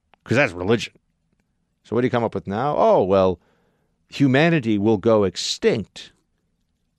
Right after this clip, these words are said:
unless we harness the collective that I was speaking about before and understand that, that, that our purpose as human beings now, according to the climate change activists,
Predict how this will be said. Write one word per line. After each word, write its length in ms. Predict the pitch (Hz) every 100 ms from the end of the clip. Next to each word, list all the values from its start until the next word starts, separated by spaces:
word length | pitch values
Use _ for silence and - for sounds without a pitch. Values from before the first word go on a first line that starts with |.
| -
unless 800 | 107 110 117 110 - - - - _ _ _ _ _ _ -
we 400 | 107 107 101 104 -
harness 500 | - 180 269 190 -
the 100 | 120
collective 460 | - 117 107 107 92
that 80 | 98
I 60 |
was 100 | 90
speaking 320 | - 95 95
about 260 | 95 90 85
before 520 | 87 - 90 87 85 - _ _ _ _ _ _
and 140 | - 131
understand 540 | 131 120 - 139 127
that, 140 | 107 95
that, 280 | 156 156 -
that 240 | 117 127
our 140 | 127 120
purpose 480 | - 180 160 139
as 160 | 127 110
human 260 | 120 110 90
beings 360 | 113 110 92
now, 320 | 104 92 90 -
according 360 | - 143 139 113
to 40 |
the 60 | 107
climate 320 | - 107 98
change 200 | 101 92
activists, 380 | 92 92 95